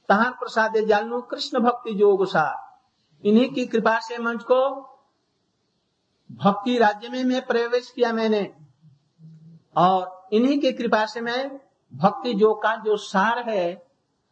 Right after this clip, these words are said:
वो मैं समझा। क्यों? इनकी कृपा से ये महा, इन्होंने कहा था कि जाओ दक्षिण में, और वहां पर गोदावरी के तट पर राय रामानंद मिले, उनको तुम विषय मत समझना,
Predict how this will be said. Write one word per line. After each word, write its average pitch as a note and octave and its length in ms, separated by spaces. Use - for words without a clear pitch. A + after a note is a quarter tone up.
वो D#3+ 140
मैं C#3 160
समझा। - 480
क्यों? A3+ 340
इनकी G#3 320
कृपा F#3+ 340
से A3+ 480
ये G3 460
महा, G3 480
इन्होंने A3 360
कहा G3 220
था A3 200
कि G#3+ 140
जाओ A3 460
दक्षिण F#3 440
में, B2+ 140
और F3+ 120
वहां A3 160
पर A3 160
गोदावरी G3+ 460
के A3 140
तट G3 180
पर A3+ 160
राय D#3+ 260
रामानंद D#3+ 380
मिले, A#2 300
उनको B3+ 220
तुम B3+ 320
विषय A3 280
मत B3+ 240
समझना, F#3+ 580